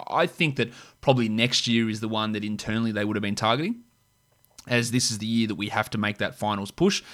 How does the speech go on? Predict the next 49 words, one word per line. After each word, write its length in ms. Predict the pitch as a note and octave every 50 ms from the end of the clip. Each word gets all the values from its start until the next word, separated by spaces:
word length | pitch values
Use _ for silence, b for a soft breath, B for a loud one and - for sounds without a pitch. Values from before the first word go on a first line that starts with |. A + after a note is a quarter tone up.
| B B B B B
Uh, 400 | - G2+ G#2 G#2 G2+ G2+ G2+ G2
they 320 | F#2+ E2 G#2 G2+ G2+ G2+ G#2
surprised 520 | - - G2+ - - G#2+ G#2 G#2+ G#2+ G#2+
a 40 | G#2+
lot 140 | G#2+ G#2+ G#2+
of 80 | G2+
people 320 | - A2+ A2+ - G#2 A2 G#2+
this 200 | A2 G#2+ - -
year 220 | B2+ D3 G#3+ A#3 b b b b b b b b
with 220 | - - A2 G#2+ G2
some 240 | - - A2 G#2 G#2
of 60 | G2+
their 120 | G2 G2
play, 300 | - - - A#2+ C#3+ F#3+
but 280 | F#3+ C3+ A2+ G2+ - -
there 80 | A2+ G#2+
was 100 | G#2 G#2+
always 380 | A2+ A2 G#2+ G#2 G#2 G#2 G#2
gonna 160 | - G#2+ G#2 G2+
be 160 | G#2 G2+ G2+
some 160 | - - G2
spottiness 640 | - - - A2+ A2 A#2+ C3 D3 E3+ E3 - - - - -
and 480 | F#2+ G#2 G#2 G#2 G2+ G2+ G2+ G2+ G2 F#2
inconsistency, 760 | A2 A2+ A2+ - G#2+ G#2 - - C#3+ C3+ - F3 D3+ - F3
and 100 | D3 A2+
we've 120 | G#2 G2+
seen 220 | - - G2+ G2 G2
that 200 | F#2+ F#2+ F#2 - _
plenty 300 | - - A2 A2+ A#2 A#2+
of 80 | B2 B2
times. 240 | - D3+ E3 G3+ - -
I 180 | - A#3 B3
wouldn't 280 | C#4+ D4+ B3+ G3+ E3 C#3+
call 240 | - D3 D3 C3+ B2
it 80 | G#2+ - -
a, 220 | G#2 - - G#2+
a 40 | A2+
waste. 500 | G#2 G#2 A#2 B2+ F#3+ A#3+ - - - - _
They 140 | - C#3 B2
need 160 | A#2+ A#2 A#2
to 60 | A2+
build 260 | G2 G2+ A#2 D#3 G#3 D3
on 100 | F#2+ G#2
it, 120 | - - - _ _ - _ -
obviously. 520 | A2+ C3 C3+ A#2 F#2+ - - - G#2 F#2+ b b b b b b b b
They 120 | G#2+ G#2+
need 240 | A2 G#2+ G#2 G#2 G2+
to 260 | - - A2 G#2+ G#2
push, 400 | G2+ - - A#2 G#2 - - -